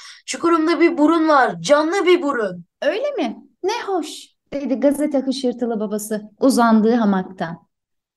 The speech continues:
Speaker 2: Hoş mu? Doğrusu Zakarina bundan pek de emin değildi. Bu burnun nasıl bir hayvana ait olduğuna bağlıydı. Ya çukurdaki vahşi bir hayvandıysa?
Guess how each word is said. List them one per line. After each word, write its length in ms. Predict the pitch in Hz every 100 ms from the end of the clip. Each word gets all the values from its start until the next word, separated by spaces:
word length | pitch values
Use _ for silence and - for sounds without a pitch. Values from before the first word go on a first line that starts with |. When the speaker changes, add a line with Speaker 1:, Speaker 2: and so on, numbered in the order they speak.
| _
Speaker 2:
Hoş 280 | 392 403 -
mu? 300 | 180 190 - _ _ _ _ _ -
Doğrusu 360 | 494 453 269
Zakarina 540 | 254 330 - 440 269 262
bundan 400 | 392 311 277 294
pek 280 | 523 -
de 60 | 294
emin 340 | 262 311 494
değildi. 480 | 359 254 175 - - _ _ _ _ _ _ _ _ _ 466
Bu 280 | 539 262
burnun 360 | 233 403 508 359
nasıl 280 | 302 - 494
bir 80 | 392
hayvana 460 | 320 302 302 311
ait 240 | 302 302 302
olduğuna 480 | 294 269 294 285
bağlıydı. 640 | 214 180 151 143 139 - - _ _ _ _ _ _ _
Ya 160 | 302 311
çukurdaki 720 | 233 - 233 220 254 269 240
vahşi 460 | 247 247 - 311
bir 80 | 226
hayvandıysa? 1000 | 190 180 175 170 165 170 165 - 247